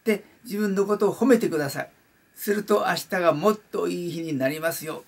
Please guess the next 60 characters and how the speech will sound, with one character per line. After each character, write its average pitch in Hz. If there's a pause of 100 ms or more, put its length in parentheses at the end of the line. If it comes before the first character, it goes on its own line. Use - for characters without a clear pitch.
(840)
は 269
あ 220
は - (480)
あ。 180
あ 160
り 175
が 226
と 226
う 165
は 156
自 147
分 165
に 214
も 226
言 190
う 165
こ 165
と 156
が 151
大 147
切 139
な 143
ん 139
で 127
す 120
ね。 180 (380)
あ -
り -
が 190
と 190
う、 185
あ 185
り 180
が 170
と -
う 156
っ -
て -
人 -
よ 165
く 165
言 160
う -
ん 160
で 143
す 135
が 170
ね。 160 (540)
あ 175
あ、 156
そ 185
う 147
で 135
す 123
ね。 156
あ、 151
自 151
分 185
に 247
も。 -